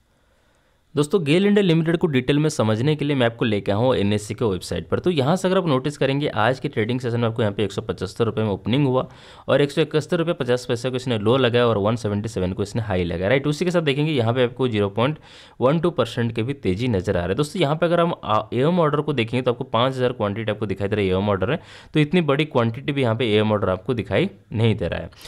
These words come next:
डिलीवरी क्वांटिटी अगर देखें तो आपको थर्टी सिक्स परसेंट आपको यहाँ पे दिखाई दे रहा है डिलीवरी में, आ, क्वांटिटी जो है आज उठाया गया है।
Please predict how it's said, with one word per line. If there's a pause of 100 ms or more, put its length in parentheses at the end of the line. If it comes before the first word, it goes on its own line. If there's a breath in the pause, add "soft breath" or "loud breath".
(280 loud breath)
डिलीवरी
क्वांटिटी
अगर
देखें
तो
आपको
थर्टी
सिक्स
परसेंट
आपको
यहाँ
पे
दिखाई
दे
रहा
है
डिलीवरी
में,
आ,
क्वांटिटी
जो
है
आज
उठाया
गया
है।